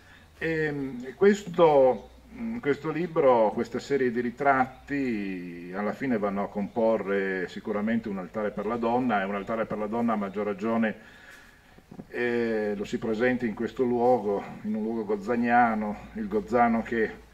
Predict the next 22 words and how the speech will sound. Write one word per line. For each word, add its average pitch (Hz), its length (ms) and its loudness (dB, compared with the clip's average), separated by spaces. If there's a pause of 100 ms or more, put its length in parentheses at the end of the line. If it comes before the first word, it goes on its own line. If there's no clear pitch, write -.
(380)
eh, 101 520 -6
ha 95 120 -2
dato 113 280 0
della 104 300 -2 (140)
donna 104 520 -2
una 104 200 -4
definizione, 101 1300 -4
eh, 98 100 -6
ormai 107 340 -2
indelebile, 104 640 -4
la 95 100 -6
donna 98 440 -6
mistero 101 440 -4
senza 95 300 -8
fine 98 220 -8
bello, 101 340 -4
per 98 140 -10
qualcuno 98 360 -6
donna 98 260 -6
mistero 95 360 -8
senza 92 280 -12
fine. 110 540 -4